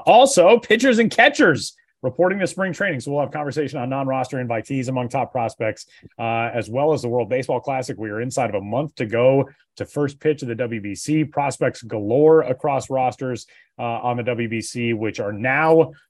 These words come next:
uh, available online by the time you are hearing this. They were unveiled on February ninth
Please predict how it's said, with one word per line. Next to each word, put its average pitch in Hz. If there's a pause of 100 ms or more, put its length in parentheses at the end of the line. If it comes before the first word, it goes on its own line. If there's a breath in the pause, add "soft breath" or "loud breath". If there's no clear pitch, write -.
(120)
uh, 131
available 156
online 131
by 156
the 120
time 131
you 120
are 92
hearing 151
this. 151
They 113
were 110
unveiled 104
on 101
February 98
ninth 127